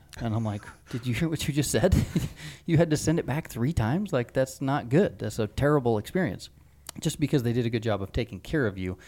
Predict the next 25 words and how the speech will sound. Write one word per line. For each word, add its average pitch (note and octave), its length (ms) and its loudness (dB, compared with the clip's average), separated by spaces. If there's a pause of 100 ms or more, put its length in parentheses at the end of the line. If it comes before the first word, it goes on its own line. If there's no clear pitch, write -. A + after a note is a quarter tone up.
(220)
doesn't A2+ 240 2
mean G#2+ 240 -4
that F#2+ 140 -2 (360)
that's - 400 -4
what G2+ 160 -6
you F2 80 -10
should F2 180 -14
go E2+ 140 -2
with. D2+ 280 -8
To - 100 -10
me, B2 300 -2 (380)
I, A2 120 2
when G#2+ 260 -4
I G2+ 80 0
was F#2+ 380 -6
a G2+ 60 -8
retailer A2 560 0
in F#2+ 100 -2
optics, - 580 -8
people A2 220 -4
would G2+ 100 -4
call G#2 300 0
and F#2+ 100 -6
they F#2 80 -6
would F2+ 220 -10